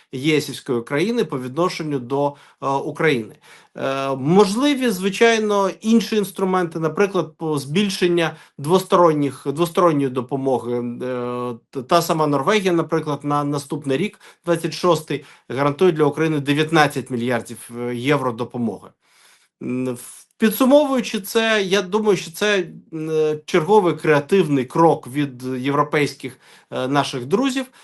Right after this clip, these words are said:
яким чином прискорити, е, ухвалення позитивного рішення на користь України, е, в, е, вже Європейською комісією, м, е, ратифікація Бельгії і підтримка Словаччиною і,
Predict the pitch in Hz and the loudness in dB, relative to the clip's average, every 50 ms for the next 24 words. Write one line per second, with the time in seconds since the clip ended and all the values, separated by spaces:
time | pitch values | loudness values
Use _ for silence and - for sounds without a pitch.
0 | _ _ _ 135 147 156 - 202 175 165 - - 233 240 240 226 190 - - 196 | _ _ _ -6 -6 -2 0 0 0 0 0 0 2 4 4 2 2 2 2 2
1 | 185 185 190 - - 226 226 208 175 156 135 127 - 131 117 117 - _ _ _ | 2 2 2 -2 0 4 6 6 6 6 2 0 -4 -6 -8 -8 -8 _ _ _
2 | _ - 123 120 131 147 147 - 180 175 165 156 143 135 135 131 131 - 165 151 | _ -10 -6 -4 -4 -4 -2 2 4 6 6 6 4 0 -2 -4 0 0 2 2
3 | 151 156 147 - 156 135 127 127 123 117 123 147 202 240 247 - - 214 196 185 | 2 0 0 0 -2 -2 0 0 0 2 2 2 0 -2 -2 -2 -2 -2 0 0
4 | 180 165 156 151 165 165 160 - 160 147 143 131 - - 135 117 - 139 139 147 | 0 0 0 0 0 0 0 0 0 0 0 0 -2 -8 -12 -10 -6 -6 -4 -2
5 | 170 180 185 180 165 165 - - _ _ _ _ 135 120 123 123 123 123 123 117 | -2 -2 -2 -2 -4 -8 -14 -20 _ _ _ _ -12 -10 -10 -8 -8 -8 -8 -10
6 | 120 123 127 127 127 131 131 131 131 131 131 127 127 127 127 131 127 127 120 131 | -12 -14 -14 -10 -8 -6 -4 -4 -2 -2 -2 -2 -4 -4 -4 -4 -4 -6 -6 -6
7 | 147 143 139 127 127 147 156 147 135 123 131 127 - 220 240 233 233 - 214 196 | -8 -8 -8 -8 -2 0 2 2 2 2 0 0 4 4 4 4 2 0 0 0
8 | 190 - 180 175 180 170 160 - - 156 143 139 135 131 127 120 123 - 123 127 | 0 0 0 0 0 0 0 -4 -4 -4 -4 -4 -2 -4 -6 -8 -10 -14 -14 -14
9 | 123 120 127 - _ _ 131 123 123 120 120 120 120 120 123 139 156 151 156 147 | -14 -14 -16 -20 _ _ -12 -10 -8 -6 -6 -6 -6 -6 -4 -4 -4 -4 -6 -6
10 | - 160 - 160 143 131 - - 135 120 127 147 196 214 214 185 160 175 175 165 | -8 -6 -2 -2 -2 -2 -2 -4 -4 -4 0 2 2 2 2 0 -2 -4 -4 -4
11 | 165 - - - _ 143 143 - 180 156 - 175 170 175 160 160 - 147 135 - | -4 -6 -12 -14 _ -12 -4 -4 -4 -2 2 4 2 4 2 0 -2 -2 -2 -2
12 | - _ - - - 143 135 143 151 143 147 - - 131 131 123 120 117 117 - | -8 _ -10 -2 0 2 4 4 4 2 0 -4 -6 -4 -4 -2 -4 -4 -6 -8
13 | - 127 127 131 127 | -8 -8 -8 -8 -10